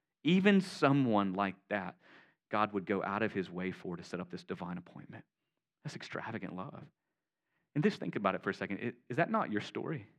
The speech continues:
Like, is that not your story? Is that, is that not all of our stories? I was invited to a church camp right after I graduated from high school. Full disclosure, was way more interested in the rec events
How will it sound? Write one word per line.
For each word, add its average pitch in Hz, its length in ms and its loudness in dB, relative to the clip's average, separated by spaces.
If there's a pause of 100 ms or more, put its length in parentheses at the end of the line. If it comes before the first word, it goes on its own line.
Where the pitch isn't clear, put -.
(960)
Like, 135 80 6
is 139 80 6
that 165 140 8
not 139 300 10
your 117 140 4
story? 110 200 2
Is 117 80 6
that, - 200 8
is 135 80 -2
that 160 140 6
not 143 260 6
all 139 320 10
of 120 120 6
our 117 100 12
stories? 107 400 4
I 131 120 8
was 165 140 8
invited 110 380 8 (580)
to 127 80 10
a 117 40 10
church 147 320 4
camp 92 260 -2
right 135 280 8
after 151 300 6
I 127 40 8
graduated 123 420 6
from 110 120 0
high 113 140 4
school. - 240 -6 (340)
Full 165 140 10
disclosure, 151 580 4 (140)
was 107 140 0
way 139 320 6
more 180 200 12
interested 147 440 2
in 107 80 4
the 101 80 4
rec 123 380 6
events 165 420 4